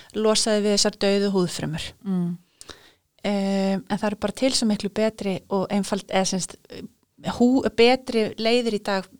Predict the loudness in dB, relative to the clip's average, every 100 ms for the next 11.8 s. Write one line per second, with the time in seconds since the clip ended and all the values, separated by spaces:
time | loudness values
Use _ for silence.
0 | _ -2 -2 -2 0 0 0 -4 -2 -2
1 | -2 -2 -2 -2 -6 -2 0 0 -2 -4
2 | _ _ -8 -4 -4 -2 -2 -4 -4 -4
3 | -2 -8 -2 0 2 2 0 -2 -2 -4
4 | -6 -8 -10 -14 _ _ _ _ _ -20
5 | -20 _ -6 -2 0 0 0 -2 -2 -2
6 | -4 -4 -4 -2 -2 0 0 0 0 -2
7 | -4 -6 -12 -10 -8 -8 -8 -8 -6 -6
8 | -8 -4 2 2 4 2 2 0 0 2
9 | 4 4 4 2 0 0 -2 -2 -4 -2
10 | 0 0 0 -4 -2 -2 -2 -2 -2 -2
11 | 0 0 0 -2 -2 -2 -4